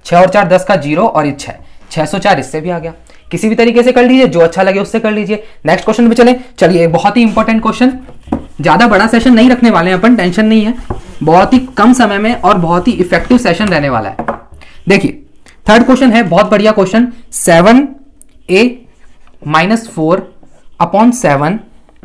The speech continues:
sorry upon a plus seven B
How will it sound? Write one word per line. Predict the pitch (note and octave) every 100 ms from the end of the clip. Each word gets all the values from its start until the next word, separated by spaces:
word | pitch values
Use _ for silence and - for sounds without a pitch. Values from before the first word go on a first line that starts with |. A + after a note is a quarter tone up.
| - - - - -
sorry | F3 D#3+ F3+
upon | E3+ G3+ A3+ D3
a | F#3 - - - - - - - _ _ - _ - - - - - - _ _ _ _ - - - _ _ - _ _ _ _
plus | - G3 B3
seven | - E3+ G3+ A#3+
B | F3 F#3+